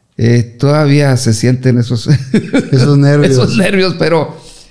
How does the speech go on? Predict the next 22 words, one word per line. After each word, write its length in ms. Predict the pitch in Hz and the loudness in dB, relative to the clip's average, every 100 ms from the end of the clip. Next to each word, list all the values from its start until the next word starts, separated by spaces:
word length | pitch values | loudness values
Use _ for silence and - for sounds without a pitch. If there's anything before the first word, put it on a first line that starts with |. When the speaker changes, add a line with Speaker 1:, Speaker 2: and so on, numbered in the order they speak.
| _ _ _ _ _ - | _ _ _ _ _ -4
Speaker 1:
pero 360 | 156 160 151 | -2 0 2
ya 160 | 147 160 | 2 2
no 140 | 160 | 0
igual 380 | 165 147 151 160 | 0 0 -2 -2
que 80 | 156 | -2
en, 120 | 139 | 0
en 140 | 135 127 | 2 2
ese, 260 | 135 143 | 2 0
en 120 | 131 | 2
esa 220 | 131 127 135 | 0 0 -2
ocasión. 520 | 131 117 147 185 123 | -2 -2 0 0 0
O 40 | |
sea, 500 | 113 131 123 - - - _ _ _ _ _ _ _ | -2 -2 -2 -6 -16 -20 _ _ _ _ _ _ _
¿qué 120 | 156 165 | -4 -2
pasó 420 | 170 143 156 156 | 0 0 2 2
después 380 | 123 - 147 143 | 0 -2 -2 0
de, 260 | 139 110 | -2 -2
de, 260 | - 113 107 | -4 -4 -6
de, 340 | 104 104 104 - _ _ | -6 -8 -10 -18 _ _
de 240 | - 113 117 | -14 -6 -6
este 380 | 123 131 117 - | -4 -2 -4 -4
compromiso? 920 | - 104 110 113 147 151 156 147 | -6 -6 -4 -2 -2 -2 -4 -6